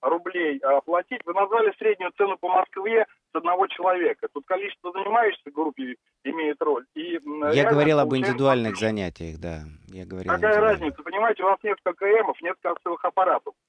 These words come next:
Speaker 1: Вы в лю-, в любой ситуации берете месячные, а, так называемые абоненты, и что, допустим, делать в ситуации, когда ребенок болеет, не ходит, или каким
Speaker 2: Да,
Speaker 1: образом
Speaker 2: это
Speaker 1: происходит
Speaker 2: очень
Speaker 1: возврат?
Speaker 2: сложно регламентировано,
Speaker 1: Да,
Speaker 2: абсолютно,
Speaker 1: вот
Speaker 2: вы
Speaker 1: я
Speaker 2: правы,
Speaker 1: о чем
Speaker 2: да.
Speaker 1: и говорю. Вот, так, к сожалению,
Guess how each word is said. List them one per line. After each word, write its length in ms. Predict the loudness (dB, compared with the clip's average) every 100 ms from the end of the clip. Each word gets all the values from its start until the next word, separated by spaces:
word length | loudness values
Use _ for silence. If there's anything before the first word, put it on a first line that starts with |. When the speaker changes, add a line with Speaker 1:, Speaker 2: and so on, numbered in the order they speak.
| _
Speaker 1:
Вы 120 | -8
в 60 | -4
лю-, 200 | -4 -4
в 40 |
любой 240 | 0 2 2
ситуации 520 | 0 2 2 2 -4
берете 340 | -2 0 -2 -4
месячные, 600 | -6 -8 -10 -6 -4 -4 _ _ -4
а, 240 | 2 2 2
так 180 | -2 -4
называемые 440 | -2 0 2 0
абоненты, 500 | 0 0 0 -4 -6
и 40 | -8
что, 160 | -6
допустим, 480 | -4 -4 -6 -12 -12 -6
делать 240 | -4 -4
в 220 | _ _
ситуации, 440 | -10 -2 -2 -2 -6
когда 200 | -4 -2
ребенок 380 | -2 -4 -4 -4 _ _ -2
болеет, 500 | 0 0 -2 -2 -4
не 100 | -8
ходит, 340 | -2 -4 -2
или 100 | -6
каким 240 | -6 -8 0
Speaker 2:
Да, 200 | 2 4
Speaker 1:
образом 200 | 2 0
Speaker 2:
это 100 | 0
Speaker 1:
происходит 180 | 0 0 -4 -2
Speaker 2:
очень 40 |
Speaker 1:
возврат? 240 | 0 2 4
Speaker 2:
сложно 160 | 2
регламентировано, 680 | 0 -2 -4 -4 -8 -4 2
Speaker 1:
Да, 80 | 4
Speaker 2:
абсолютно, 420 | 4 2 2 4
Speaker 1:
вот 100 | 4
Speaker 2:
вы 60 | 2
Speaker 1:
я 60 | -6
Speaker 2:
правы, 240 | 0 2
Speaker 1:
о 120 | 2
чем 180 | 2 0
Speaker 2:
да. 60 | 0
Speaker 1:
и 40 |
говорю. 360 | 2 2 4 2
Вот, 120 | 2
так, 140 | -2
к 60 | -4
сожалению, 520 | -2 2 4 2 0